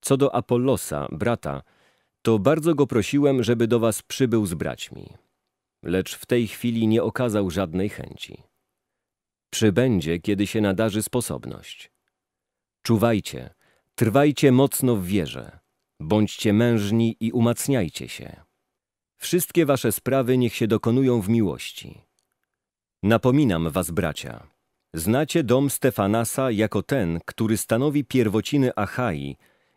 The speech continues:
i który się poświęcił na służbę świętym. Żebyście takim zawsze byli posłuszni, podobnie jak każdemu, kto współpracuje i współtrudzi się z wami.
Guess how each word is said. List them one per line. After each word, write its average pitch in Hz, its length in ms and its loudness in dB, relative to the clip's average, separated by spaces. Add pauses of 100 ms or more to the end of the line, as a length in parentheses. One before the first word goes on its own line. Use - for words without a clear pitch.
i 110 120 -2
który 127 280 0
się 123 140 0
poświęcił 135 680 0
na 117 140 2
służbę 120 420 -2
świętym. 71 640 -8 (720)
Żebyście 101 600 0
takim 139 520 0
zawsze 107 460 -2
byli 110 280 0
posłuszni, 90 720 -8 (580)
podobnie 147 420 2
jak 139 240 0
każdemu, 98 640 0
kto - 260 -2
współpracuje 123 1000 -2
i 123 220 -4
współtrudzi 113 800 -2
się 113 160 -4
z 98 60 -6
wami. 62 480 -10